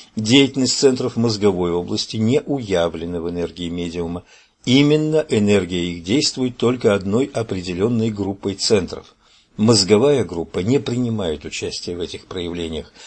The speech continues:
Медиум не может оявляться на владении огненной энергией. Двойник медиума не может управлять огненной стихией, ибо он немедленно сгорит,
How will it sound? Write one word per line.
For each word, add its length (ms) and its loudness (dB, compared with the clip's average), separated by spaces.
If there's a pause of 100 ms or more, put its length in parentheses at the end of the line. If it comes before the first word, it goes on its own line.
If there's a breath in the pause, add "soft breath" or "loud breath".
(280 loud breath)
Медиум 560 6
не 100 2
может 440 0
оявляться 580 -2
на 180 -4
владении 640 -2
огненной 680 0
энергией. 540 -8 (380 soft breath)
Двойник 600 4
медиума 460 -2
не 200 0
может 460 0
управлять 600 -2
огненной 520 -2
стихией, 640 -8 (360 soft breath)
ибо 220 4
он 140 8
немедленно 600 4
сгорит, 640 0